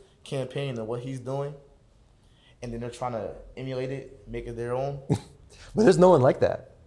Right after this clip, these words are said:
Speaker 2: There's no other,
Speaker 1: You
Speaker 2: like,
Speaker 1: can't, you can't, you can't be
Speaker 2: I can't see Joe Biden doing that.
Speaker 1: I think he, I think he'll try to do that. If
Speaker 2: He's
Speaker 1: he,
Speaker 2: too
Speaker 1: if he
Speaker 2: stuffy.
Speaker 1: gets,
Speaker 2: He's
Speaker 1: yeah.
Speaker 2: too stuffy.
Speaker 1: If he gets in office, I think he'll try to do. Everyone, I think that's, this is, like, politics now. That's, everyone wants to do that. They're gonna, like,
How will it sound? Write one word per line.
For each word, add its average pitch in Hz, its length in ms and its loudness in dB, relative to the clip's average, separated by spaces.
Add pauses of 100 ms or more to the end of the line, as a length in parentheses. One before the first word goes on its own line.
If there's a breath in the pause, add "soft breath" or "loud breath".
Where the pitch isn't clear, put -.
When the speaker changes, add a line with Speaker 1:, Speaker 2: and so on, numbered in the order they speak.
(120)
Speaker 2:
There's 139 160 6
no 185 160 10
other, 139 200 8
Speaker 1:
You 127 60 6
Speaker 2:
like, - 380 0
Speaker 1:
can't, 101 240 -16
you - 80 -8
can't, 143 180 -4
you - 60 -14
can't 101 220 -14
be - 80 -16
Speaker 2:
I 143 60 4
can't 202 220 6
see 170 140 4
Joe 131 160 6
Biden 110 340 6
doing 85 200 -4
that. - 240 -8 (560)
Speaker 1:
I 110 120 -10
think 123 180 -8
he, 117 220 -8
I 139 120 0
think 160 180 -10
he'll 120 140 -8
try 104 160 -6
to 98 80 -10
do 104 120 -12
that. 98 180 -10
If - 60 -6
Speaker 2:
He's 139 100 0
Speaker 1:
he, 165 60 -6
Speaker 2:
too 190 80 0
Speaker 1:
if 185 60 0
he - 60 -6
Speaker 2:
stuffy. 135 280 4
Speaker 1:
gets, - 140 -6 (100)
Speaker 2:
He's - 120 -8
Speaker 1:
yeah. 113 60 -4
Speaker 2:
too 180 80 -2
stuffy. - 420 -2 (1300 soft breath)
Speaker 1:
If 113 60 -16
he 120 60 -12
gets 131 140 -8
in 117 60 -8
office, 110 220 -4
I 127 60 0
think 143 140 -6
he'll 117 100 -8
try 120 160 -4
to 110 60 -6
do. 110 140 -12
Everyone, 151 360 -2
I 143 80 2
think 180 280 -4
that's, - 280 -4 (600)
this 139 140 -10
is, 123 120 -12
like, 120 260 -8
politics 117 420 -2
now. 117 260 -6
That's, 110 180 -6
everyone 127 420 -4
wants 117 160 -6
to 110 60 -14
do 120 140 -10
that. 110 300 -4
They're 113 100 -8
gonna, 117 240 -8
like, 101 420 -12